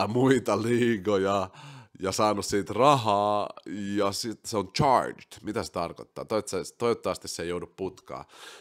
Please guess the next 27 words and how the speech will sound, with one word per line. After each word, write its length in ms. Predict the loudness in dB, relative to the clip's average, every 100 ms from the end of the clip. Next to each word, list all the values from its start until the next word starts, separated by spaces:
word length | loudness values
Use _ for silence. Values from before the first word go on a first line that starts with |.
| -2
Tästä 380 | 0 0 0 -2
tota, 420 | -2 -4 -4 -6 -10 _ _ _ _ -14 0
voin 160 | 0
sanoa, 200 | 2 0
että 100 | 2
mä 60 | 4
oon 120 | 4
miettinyt, 460 | 6 4 2 -6 -8
että 140 | -4
olisiko 200 | -4 -4
se 100 | -8
paha, 340 | -2 -2 -2 -6
jos 180 | -10
mä 100 | -12
tekisin 480 | -8 -8 -8 -8 -4
niin 360 | -2 -2 -4 4 6
Twitchissä. 680 | 6 2 -6 -6 -4 -4 -4 -8
Ja 80 | -2
toi 160 | 0
uutinen 480 | 4 4 6 8 6
kertoo 540 | 8 8 8 6 4 6
mulle, 420 | 6 6 6 4
että 380 | 2 -2 -10 -4
mulla 440 | 2 4 4 4
ei 240 | 4 4
oo 80 | 2
tulossa 760 | 0 0 2 0 -4 -4 -4